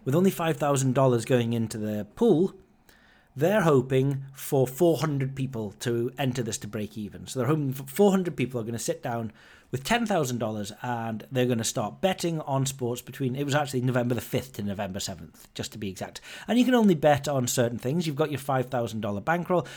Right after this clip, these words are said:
and you can only bet on N F L, um, college football, and N B A, right? So that's all, that's all you're allowed to bet on. So,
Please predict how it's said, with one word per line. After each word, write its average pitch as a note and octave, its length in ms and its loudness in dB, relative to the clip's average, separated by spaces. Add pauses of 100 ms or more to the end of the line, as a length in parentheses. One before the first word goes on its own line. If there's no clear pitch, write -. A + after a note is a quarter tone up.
(120)
and E3 120 0
you E3 80 0
can F3 100 2
only D3 240 2
bet C3 300 -2
on A2+ 280 0
N C3 120 -2
F A#2+ 160 -2
L, C3 400 2
um, A2+ 400 -4
college B2 560 0
football, F3 760 0
and C3+ 220 -4
N A2+ 160 -2
B G2+ 180 -4
A, D#2+ 220 -12 (340)
right? C3 340 -4
So G#2+ 200 -6
that's B2 240 -4
all, D3 240 4
that's C#3 260 -2
all F#3+ 460 12
you're E3+ 140 10
allowed C3+ 340 6
to A2+ 640 -4 (100)
bet G#2+ 200 -4
on. E2+ 180 -14 (580)
So, F3+ 480 4